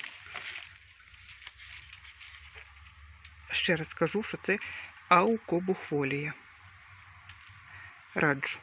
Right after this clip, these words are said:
Раджу, придбайте, не пошкодуєте. Я взагалі люблю все пістряве. І мені вже здається, що в моєму саду ось от пістрявості аж в очах рябить.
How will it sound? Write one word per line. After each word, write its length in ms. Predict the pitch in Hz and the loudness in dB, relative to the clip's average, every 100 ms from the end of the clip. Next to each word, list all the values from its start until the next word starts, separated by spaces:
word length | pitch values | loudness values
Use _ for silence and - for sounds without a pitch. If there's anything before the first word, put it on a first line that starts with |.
| - - - - - - - - - - - - - | -18 -20 -20 -20 -20 -20 -20 -20 -20 -18 -20 -14 -2
Раджу, 380 | 170 196 - 202 | 2 2 0 -6
придбайте, 640 | - 147 135 170 208 - 208 - - - - - - - - 175 | -6 -6 2 2 2 -2 -10 -12 -18 -18 -20 -20 -20 -20 -8 -6
не 80 | |
пошкодуєте. 760 | 170 180 - 160 135 139 - - - - - - _ _ _ _ _ _ _ _ - - - - - - - | -4 -4 -6 -10 -8 -10 -8 -10 -10 -16 -20 -20 _ _ _ _ _ _ _ _ -20 -20 -20 -20 -20 -20 -10
Я 160 | 180 170 | 0 2
взагалі 500 | 170 165 180 185 220 - | 2 2 2 0 -2 -2
люблю 300 | 175 160 180 | -4 -2 -2
все 240 | - 147 | -2 -4
пістряве. 560 | - - - 151 156 156 - - - - - - - - - - - - | -4 -8 -6 -6 -6 -10 -12 -18 -16 -16 -18 -20 -20 -20 -20 -20 -20 -10
І 100 | 156 | -2
мені 220 | 160 175 | 2 2
вже 120 | 180 170 | 2 2
здається, 400 | 175 170 - 165 | 4 4 2 -2
що 140 | - | 0
в 40 | |
моєму 320 | 165 165 170 160 | 0 2 2 0
саду 380 | - 156 190 | -2 0 0
ось 260 | 202 147 - | 0 -2 -4
от 80 | - - | -8 -8
пістрявості 800 | 151 - 170 180 185 - - - - - - - - - - - - - - - - - _ _ | -10 2 4 4 2 -6 -8 -8 -10 -12 -14 -16 -18 -18 -16 -16 -18 -20 -20 -20 -20 -20 _ _
аж 260 | - 160 151 | -2 0 2
в 40 | |
очах 360 | 170 - 147 - | 0 0 -2 0
рябить. 540 | 147 143 139 - - | 0 0 -4 -6 -6